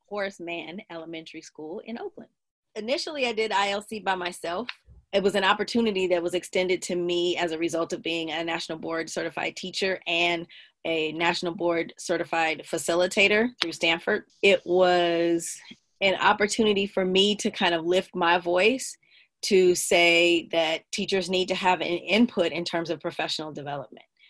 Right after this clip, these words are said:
and that teachers need to be shown as teacher leaders and have opportunities to explore that leadership pathway at their school sites and at other school sites. As a teacher, I never,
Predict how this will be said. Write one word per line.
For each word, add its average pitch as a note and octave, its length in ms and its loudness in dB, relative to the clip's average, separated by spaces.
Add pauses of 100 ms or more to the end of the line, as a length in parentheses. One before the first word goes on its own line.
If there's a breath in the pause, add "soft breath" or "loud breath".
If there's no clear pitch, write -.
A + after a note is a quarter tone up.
and E3 80 -6
that D#3 140 -6
teachers F#3 360 0
need F3 180 0
to E3+ 60 4
be E3 140 -6
shown E3 460 -2
as E3 180 -6
teacher - 340 -6
leaders F#3 560 0 (280 loud breath)
and D#3 100 -6
have F3 180 4
opportunities F3+ 880 -2
to F3 640 -2 (260)
explore G3+ 720 6
that F3 280 4
leadership F#3+ 600 2
pathway B3+ 600 6 (960 soft breath)
at G3 160 6
their G3+ 140 4
school - 260 4
sites A#3 400 4
and F3+ 140 2
at E3+ 120 -2 (160)
other F#3+ 200 0
school - 320 -12
sites. - 520 -18 (640)
As B3 200 6
a G#3+ 100 6
teacher, C#4 460 4
I E3+ 120 8
never, G3 800 6